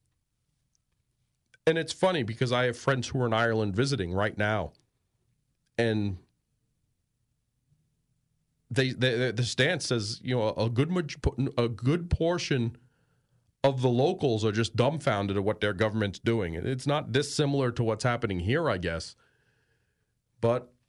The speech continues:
they don't have a thing called the Constitution there. They don't have the same rights that we have. You know, very simply, they can restrict rights, freedoms there because of the common good. And, like, the authorities are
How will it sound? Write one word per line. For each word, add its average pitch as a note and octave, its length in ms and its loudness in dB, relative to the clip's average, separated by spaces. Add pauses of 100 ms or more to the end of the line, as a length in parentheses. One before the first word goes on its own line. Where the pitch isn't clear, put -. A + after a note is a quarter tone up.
(300)
they C#3 140 2
don't D3 220 0
have A#2+ 180 0
a A2 60 -4
thing A2 200 0
called G#2+ 240 0
the G#2 60 -4
Constitution G2 600 -4
there. F#2+ 140 0
They A2+ 120 0
don't A2 160 0
have A2 160 -2
the G2+ 80 -4
same A2+ 260 0
rights G#2+ 300 0
that - 140 -10
we F#2 160 -2
have. G#2 420 -2
You A2 220 -2
know, A#2 100 2
very A#2+ 240 2
simply, A#2+ 480 -2 (460)
they A2+ 120 4
can B2+ 160 0
restrict G#2+ 540 -2
rights, F#2+ 320 0
freedoms G2 540 0
there F2+ 400 -2 (320)
because D3 260 0
of C3+ 60 -2
the A2 60 0
common G#2+ 420 0
good. G#2+ 400 -2 (1700)
And, A2+ 320 0 (240)
like, A2+ 240 0
the A2 120 2
authorities B2 720 2
are B2 380 0